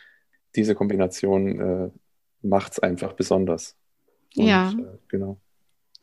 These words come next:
Speaker 2: Ja, aber das ist auch das eigentlich, was ja eine werdende Mutter oder werdende Eltern brauchen, ja. Also einmal die vielleicht, äh, Beratung zu, zu Ausstattung oder zu, ähm, Kleidung oder all diesen Dingen, die so ein Neugeborenes vielleicht braucht, aber dann auch noch mit dem fachlichen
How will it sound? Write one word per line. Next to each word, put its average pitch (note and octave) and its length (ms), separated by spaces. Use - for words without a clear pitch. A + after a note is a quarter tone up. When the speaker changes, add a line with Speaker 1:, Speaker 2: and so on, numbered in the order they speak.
Speaker 2:
Ja, A#3 80
aber A#3 120
das A3+ 240
ist - 180
auch A3+ 140
das A#3 300
eigentlich, A3+ 360
was A3 220
ja G3+ 340
eine G3 400
werdende A3 340
Mutter A3 460
oder G3+ 200
werdende A3+ 320
Eltern A3 360
brauchen, A3 560
ja. G#3+ 220
Also G#3+ 160
einmal G#3+ 340
die G#3 300
vielleicht, G#3 600
äh, G3 140
Beratung A3 680
zu, G3+ 420
zu - 220
Ausstattung B3+ 1000
oder G3+ 240
zu, G3 480
ähm, F#3 560
Kleidung B3 640
oder G3+ 280
all F#3+ 140
diesen G#3+ 300
Dingen, A#3+ 220
die G#3+ 120
so G3+ 120
ein G3+ 220
Neugeborenes A3 680
vielleicht A3 340
braucht, B3 460
aber G#3 180
dann G3+ 220
auch G#3 220
noch G#3 200
mit A3 220
dem G#3 240
fachlichen G#3 800